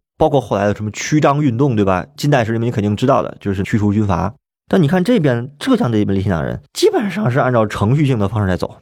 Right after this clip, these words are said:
它不是一个革命性的方式，更多的是一个程序性的方式。这个立宪在这地方应该怎么弄，怎么弄，怎么一步一步的，那时候学着人家在往上搭建这个系统，这就呈现出两个不一样，就是专业嘛，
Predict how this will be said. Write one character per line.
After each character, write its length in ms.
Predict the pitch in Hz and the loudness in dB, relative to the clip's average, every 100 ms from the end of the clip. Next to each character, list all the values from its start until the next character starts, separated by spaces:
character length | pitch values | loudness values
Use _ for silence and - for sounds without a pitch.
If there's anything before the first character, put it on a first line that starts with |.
| _ | _
它 120 | - | -4
不 100 | 214 | 0
是 80 | 214 | 2
一 20 | |
个 80 | 233 | 0
革 200 | 151 160 | 2 0
命 120 | 233 | 0
性 120 | 302 160 | -2 -2
的 100 | 90 | -2
方 160 | 82 | -2
式， 100 | 82 - | -4 -10
更 160 | - 196 | -2 0
多 100 | 190 | 2
的 60 | 185 | 2
是 80 | |
一 20 | 175 | 2
个 80 | |
程 320 | 165 - 135 233 | 0 0 -2 2
序 140 | 269 | 2
性 100 | 196 | 2
的 80 | 113 | 0
方 160 | 101 | 0
式。 80 | 101 - - | -2 -4 -2
这 100 | 135 | 2
个 80 | |
立 140 | 143 135 | 2 2
宪 120 | 139 | 2
在 120 | 123 | 2
这 80 | 120 | 2
地 40 | |
方 120 | 113 117 | 0 2
应 80 | |
该 80 | 139 | 0
怎 100 | 120 | 0
么 60 | 101 | 0
弄， 120 | 143 | 0
怎 100 | 107 | 2
么 60 | 104 | 2
弄， 160 | 127 107 | 2 0
怎 40 | |
么 80 | 107 | 2
一 140 | 127 | 0
步 160 | 156 156 | 2 2
一 80 | 127 | 2
步 160 | 131 | 2
的， 80 | 104 | 0
那 140 | 110 | 0
时 80 | 101 | -2
候 40 | 104 | -2
学 200 | - 101 | 0 2
着 60 | |
人 140 | 107 95 | 2 0
家 120 | 98 | -2
在 180 | - 90 | 0 -2
往 160 | 92 | -2
上 100 | 95 | -4
搭 200 | - 131 | -4 -2
建 220 | 139 139 98 | 0 0 0
这 100 | 101 | -2
个 60 | |
系 120 | 98 | 0
统， 200 | 110 90 - _ | -2 -4 -10 _
这 120 | - 262 | -4 0
就 100 | 202 | 0
呈 160 | 110 | 0
现 100 | 101 | -2
出 60 | 92 | -2
两 160 | 80 | -2
个 80 | 82 | -2
不 160 | 73 95 | -2 0
一 40 | |
样， 120 | 67 | -2
就 100 | - | 0
是 160 | 143 147 | 0 0
专 300 | 147 185 202 | 0 0 0
业 160 | 240 247 | 0 0
嘛， 180 | 101 | -2